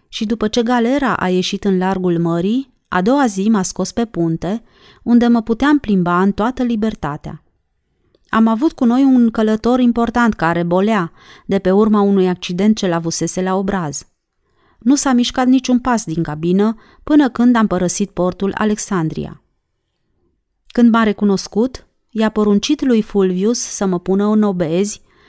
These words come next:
dar capitanul a refuzat, spunându-i că eu mi-am plătit călătoria, ceea ce nu era adevărat,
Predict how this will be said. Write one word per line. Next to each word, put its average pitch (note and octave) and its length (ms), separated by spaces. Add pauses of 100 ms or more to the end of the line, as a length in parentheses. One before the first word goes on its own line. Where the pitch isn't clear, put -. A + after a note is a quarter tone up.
(240)
dar G#3+ 220
capitanul B3 540
a C4+ 60
refuzat, B3+ 600 (360)
spunându-i C4+ 600
că - 120
eu G#3 220
mi-am G#3+ 240
plătit G#3+ 320
călătoria, F#3 840 (280)
ceea G3 240
ce F#3 140
nu A3+ 220
era F3 120
adevărat, E3 640